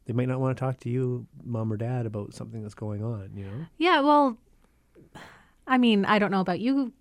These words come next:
Speaker 2: gentlemen, but I can remember as a kid, sometimes you get, you're a little embarrassed to bring things up to your parents, even though your parents
Speaker 1: <laughs>
Speaker 2: most likely are not gonna judge you for it. Um, <laughs> but you're like, "I don't know, it feels kinda weird bringing it up to mom or dad."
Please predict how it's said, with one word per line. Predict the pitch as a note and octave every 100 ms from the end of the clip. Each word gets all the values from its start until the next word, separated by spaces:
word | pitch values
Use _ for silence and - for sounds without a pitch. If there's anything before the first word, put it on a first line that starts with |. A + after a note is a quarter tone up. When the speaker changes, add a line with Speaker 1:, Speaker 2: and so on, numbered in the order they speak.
| _ _ _
Speaker 2:
gentlemen, | A3 G3 F#3 G3
but | F#3
I | F3+
can | A#3 A#3
remember | G3+ F#3 F3+
as | E3
a |
kid, | F3+ F#3+
sometimes | - G#3+ G#3+ G#3
you |
get, | F#3+ F#3+
you're | G3+
a |
little | G3+
embarrassed | G3 F#3 F#3 G3+ -
to |
bring | F3 E3
things | E3+ E3+ D#3+
up | C3+
to | - D#3+
your | C#3+
parents, | - D#3+ A2 E3+ - - -
even | A#3
though | A#3
your | A3 G#3
parents | G3 G#3+ G#3 G3+ -
Speaker 1:
<laughs> | - -
Speaker 2:
most | A3+
likely | A3+ G#3+ A3+ G3+ G3 - -
are | F3
not | F#3+
gonna | G#3+ G3
judge | G3 C4 C#4
you | A#3+
for | - E3 D#3
it. | F3+ - - - -
Um, | F#3+ F#3 F#3+ F#3+ - -
<laughs> | _ -
but | - D4
you're | C#4+ C4 C#4+
like, | A3+ G#3+ -
"I | E3+
don't | G#3 A#3 -
know, | F#3 G#3+
it | A3
feels | B3+ B3+
kinda | - D4 C#4+
weird | C#4+ A4 C#4
bringing | G#3+ G3+ F#3
it | E3+
up | E3
to | -
mom | F3 E3 D#3
or | D#3
dad." | C#3 C#3 C#3+